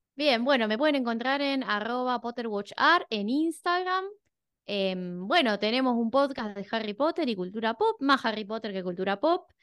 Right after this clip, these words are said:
Estamos haciendo episodios cada quince días, tratamos de hacer, bueno, analizamos los libros, las películas, todo lo relacionado a Harry Potter. También lo pueden encontrar en Spotify, Anchor, Google Podcast,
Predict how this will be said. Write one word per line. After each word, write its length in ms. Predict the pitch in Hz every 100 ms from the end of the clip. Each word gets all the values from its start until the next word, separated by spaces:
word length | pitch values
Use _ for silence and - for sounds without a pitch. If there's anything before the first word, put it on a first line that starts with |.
| _
Estamos 280 | - 220 208
haciendo 280 | - 202 196
episodios 880 | 180 - 208 202 196 175 165 170
cada 180 | 208 190
quince 300 | 190 208 208
días, 260 | 240 370 370
tratamos 340 | 226 202 196
de 60 | 196
hacer, 300 | 196 359 415
bueno, 200 | 233 196
analizamos 640 | 185 175 175 - 190 180 165
los 160 | 175 175
libros, 300 | 254 311 262
las 120 | 202
películas, 920 | 180 190 254 262 269 247 240 240 240 - _ _ -
todo 160 | 294
lo 60 | 247
relacionado 440 | 202 196 208 208 190
a 60 |
Harry 180 | 185 190
Potter. 540 | - 320 339 330 339 - _ _
También 260 | 196 202 196
lo 60 |
pueden 180 | 190 196
encontrar 260 | 185 190 196
en 140 | 190
Spotify, 840 | 180 247 233 240 - - 180 185 196
Anchor, 480 | 202 196 196 190 185 185
Google 340 | 185 185 175
Podcast, 680 | 196 196 196 196 185 180